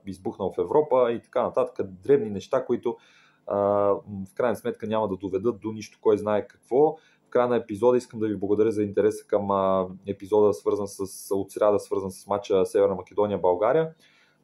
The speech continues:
Надявам се нещата, които качвам, да са ви интересни. В понеделник ще бъдем отново заедно след, а, така поредния интересен кръг, който ни очаква в, а, английското първенство, в останалите европейски първенства, в българския футбол. Ще коментираме нещата, които са се случили, а пък, ако нещо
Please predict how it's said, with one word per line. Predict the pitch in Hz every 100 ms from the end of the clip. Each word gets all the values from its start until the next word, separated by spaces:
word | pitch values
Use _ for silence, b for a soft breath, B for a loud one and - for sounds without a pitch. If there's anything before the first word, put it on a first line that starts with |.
| -
Надявам | 101 113 110
се | 110
нещата, | 104 - 117 104
които | 117 -
качвам, | 113 113 113
да | 101
са | 104
ви | 101
интересни. | 95 120 139 151
В |
понеделник | 139 110 101 120 127
ще | -
бъдем | 139 143
отново | 135 139 135
заедно | 131 135 131
след, | 139 123 _ -
а, | 120 120
така | 117 - 117 -
поредния | 113 117 120
интересен | 117 120 117 120 107
кръг, | - -
който | 113 110 113
ни |
очаква | 104 113 113 - 104
в, | - -
а, | 101 92
английското | 92 131 - _
първенство, | 123 117 - 117
в | 113
останалите | - 120 127 127
европейски | 117 - 117 - 104
първенства, | 110 104 107
в |
българския | 110 107 - 87
футбол. | - 139 139 B B B B _
Ще | _ -
коментираме | 104 98 110 107 101
нещата, | 98 - 107 107 -
които | 104 -
са | -
се | 85 85
случили, | 127 131 127
а | 120
пък, | 120 - -
ако | 113 107 107 104
нещо | 107 - 101